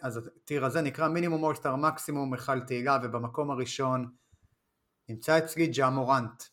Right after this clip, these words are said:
שהוא בן עשרים ושלוש היום. אה,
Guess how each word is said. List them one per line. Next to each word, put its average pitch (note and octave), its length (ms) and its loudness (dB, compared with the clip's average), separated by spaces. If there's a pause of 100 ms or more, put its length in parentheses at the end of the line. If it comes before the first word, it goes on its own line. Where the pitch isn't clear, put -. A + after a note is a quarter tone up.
(760)
שהוא A#2 260 -8
בן A#2+ 160 -2
עשרים C3+ 280 -2
ושלוש B2+ 440 0
היום. G2+ 300 -4 (1040)
אה, A#2 200 0